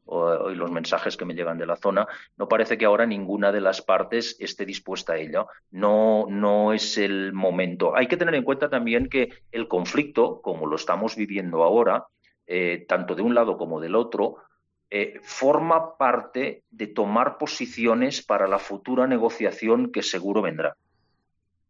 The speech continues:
Y todas las partes ejercen movimientos tácticos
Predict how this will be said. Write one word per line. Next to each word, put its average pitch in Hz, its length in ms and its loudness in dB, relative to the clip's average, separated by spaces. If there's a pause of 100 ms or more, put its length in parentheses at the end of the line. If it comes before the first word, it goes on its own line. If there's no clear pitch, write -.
(360)
Y 107 340 -2
todas 135 260 6
las 135 180 2
partes 139 720 -2 (800)
ejercen 143 520 0
movimientos 120 1200 0 (480)
tácticos - 840 -6